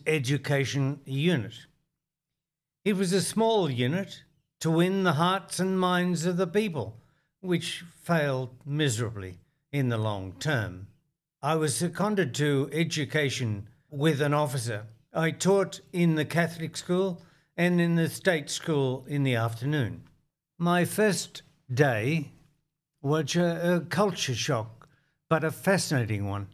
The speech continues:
I walked into the first period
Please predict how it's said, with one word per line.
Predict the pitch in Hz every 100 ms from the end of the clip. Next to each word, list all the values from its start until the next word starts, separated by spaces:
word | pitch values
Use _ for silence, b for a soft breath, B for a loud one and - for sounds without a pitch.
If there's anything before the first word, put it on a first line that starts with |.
| _ _ _ _ _ _ _ 139
I | 156
walked | 156 175 196 - -
into | - 160 147 127 123
the | - 139
first | - 180 180 - - -
period | 151 170 120 110 113